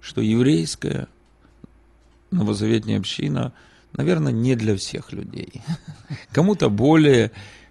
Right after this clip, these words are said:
привычно, более, может быть, м, радостно или более, м,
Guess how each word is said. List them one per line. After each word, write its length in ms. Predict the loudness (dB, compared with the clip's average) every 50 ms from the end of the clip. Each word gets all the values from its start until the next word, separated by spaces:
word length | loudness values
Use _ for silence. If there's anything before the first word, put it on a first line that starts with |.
| _ _
привычно, 640 | 0 2 2 4 4 2 2 0 -2 -2 -2 -2 0
более, 420 | 2 4 4 4 4 4 4 4
может 280 | 2 2 0 0 -2 -4
быть, 280 | -4 -4 -4 -4 -6 -8 _ _ -14 -8
м, 200 | -6 -4 -2 -2
радостно 800 | 0 2 4 4 4 4 2 -2 -4 -4 -4 -4 -4 -4 -4 -8 -10 _ _ _ -10
или 160 | -4 -2 -2
более, 460 | 0 0 0 0 2 2 2 0 0 -4 -8 _ _ -12 -10
м, 260 | -8 -8 -8 -10